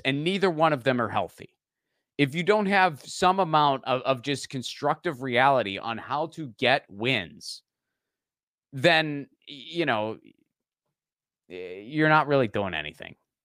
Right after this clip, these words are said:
That's all I'm saying. Um, so yeah, I get you. Um, uh, let's see here. So did I get everything? I think I got everything.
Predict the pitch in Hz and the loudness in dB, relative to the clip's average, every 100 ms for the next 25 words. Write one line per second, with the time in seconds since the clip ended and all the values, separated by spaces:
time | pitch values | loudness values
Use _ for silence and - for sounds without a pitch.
0 | _ - 113 117 87 - - - _ _ | _ -4 -2 -2 -6 -8 -16 -18 _ _
1 | _ _ _ 113 107 101 90 87 85 - | _ _ _ 4 6 4 2 -4 -12 -2
2 | 196 143 90 - 131 120 123 90 87 80 | 2 4 4 4 2 2 -2 -2 -8 -8
3 | _ _ _ - 117 113 110 107 104 101 | _ _ _ 2 4 6 6 4 0 -6
4 | 92 - _ _ _ _ _ _ _ _ | -10 -14 _ _ _ _ _ _ _ _
5 | _ _ _ _ _ _ _ _ _ _ | _ _ _ _ _ _ _ _ _ _
6 | _ _ _ _ _ - 117 113 113 113 | _ _ _ _ _ -4 0 2 2 2
7 | 110 107 110 - - 101 87 92 90 82 | 0 -2 -6 -8 -10 -8 -8 -6 -6 -4
8 | 82 80 80 - _ _ _ _ _ _ | -6 -6 -10 -14 _ _ _ _ _ _
9 | _ - 127 120 120 113 123 156 127 147 | _ -4 2 2 2 0 -4 -4 -6 -6
10 | 156 151 160 156 143 - 117 151 123 95 | -6 -8 -10 -10 -12 -14 -14 -10 -8 -6
11 | 101 95 85 85 - 80 80 | -4 -4 -4 -8 -10 -12 -12